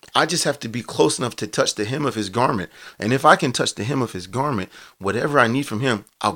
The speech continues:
get it. I'll get it." Now, what kind of faith is that? You know what I'm saying? Like, that's powerful faith. That is, uh, uh, astronomical type of faith. You don't see faith like that in church today. But that woman heard something about Jesus, and whatever she heard about him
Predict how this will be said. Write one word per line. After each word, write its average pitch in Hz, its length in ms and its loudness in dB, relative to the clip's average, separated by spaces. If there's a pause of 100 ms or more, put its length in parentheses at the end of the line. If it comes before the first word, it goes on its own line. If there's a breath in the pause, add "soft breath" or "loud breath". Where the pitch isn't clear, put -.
get 120 180 0
it. - 120 -8 (500)
I'll 113 100 0
get 160 200 4
it." - 120 -8 (580 soft breath)
Now, 127 120 4
what 175 160 0
kind 190 180 6
of 131 100 2
faith 165 380 0
is 92 180 -2
that? 104 320 4
You 131 80 -2
know 139 80 2
what 135 60 2
I'm 156 60 -2
saying? 156 180 0
Like, 131 180 0
that's 165 260 0 (120)
powerful 147 480 2
faith. 156 460 -2
That 160 240 4
is, 123 240 0 (360 loud breath)
uh, 120 460 8
uh, - 80 0 (140)
astronomical 131 800 2
type 113 240 4
of 104 100 -4
faith. 139 300 2 (160 soft breath)
You 151 100 -4
don't 202 140 0
see 156 160 -2
faith 131 260 -2
like 101 140 -2
that 98 160 -2
in 95 80 -8
church 90 240 -4
today. 82 260 -8 (540 soft breath)
But - 160 -4
that 156 240 8
woman 135 320 2
heard - 300 -2
something 135 340 -2
about 107 240 0
Jesus, 110 420 -6 (180 soft breath)
and 104 120 -2
whatever 143 300 2
she 160 180 0
heard 151 220 2
about 104 260 2
him 110 280 -2